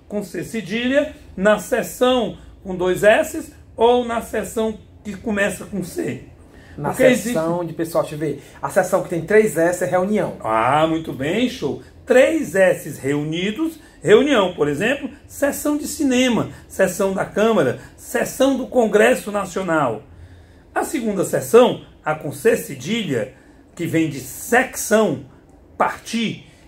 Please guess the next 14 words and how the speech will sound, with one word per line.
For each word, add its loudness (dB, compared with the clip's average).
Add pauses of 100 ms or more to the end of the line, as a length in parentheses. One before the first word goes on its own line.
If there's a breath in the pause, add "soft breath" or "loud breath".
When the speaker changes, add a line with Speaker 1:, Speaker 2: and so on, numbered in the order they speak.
(300 soft breath)
Speaker 1:
indica 0
parte -2
ou -4
departamento. -2
Então, -4
a -2
seção -2
de -4
pessoal 2 (200 loud breath)
do -2
Colégio 4
Tiradentes, -2 (720 soft breath)
essa 0
daqui, -2